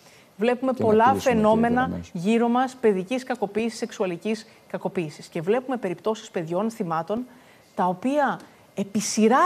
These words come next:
Speaker 1: ετών είναι θύματα παιδικής κακοποίησης και σεξουαλικής κακοποίησης. Και τι βλέπουμε; Ότι είναι επί σειρά ετών διότι δεν ξέρουν ότι αυτό που τους συμβαίνει δεν είναι φυσιολογικό.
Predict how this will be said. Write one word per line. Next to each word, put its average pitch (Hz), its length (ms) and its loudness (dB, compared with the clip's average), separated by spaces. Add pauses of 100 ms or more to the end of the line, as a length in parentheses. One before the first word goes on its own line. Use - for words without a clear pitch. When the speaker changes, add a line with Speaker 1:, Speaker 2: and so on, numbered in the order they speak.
Speaker 1:
ετών 175 440 -2
είναι 196 220 0
θύματα 180 440 -2
παιδικής 156 380 -8
κακοποίησης 151 500 -10
και - 100 -16
σεξουαλικής 156 480 -10
κακοποίησης. - 580 -14
Και - 100 -12
τι 311 120 -8
βλέπουμε; 233 500 -6 (460)
Ότι 190 160 -6
είναι 269 100 -2
επί 285 140 -8
σειρά 214 260 -2
ετών 247 400 -2
διότι 208 460 -2
δεν 247 220 -4
ξέρουν 190 680 -2 (320)
ότι 202 280 -2
αυτό 202 240 -2
που 277 180 -6
τους 302 160 -8
συμβαίνει 208 760 0 (300)
δεν 214 320 -2
είναι 240 200 0
φυσιολογικό. 165 800 -6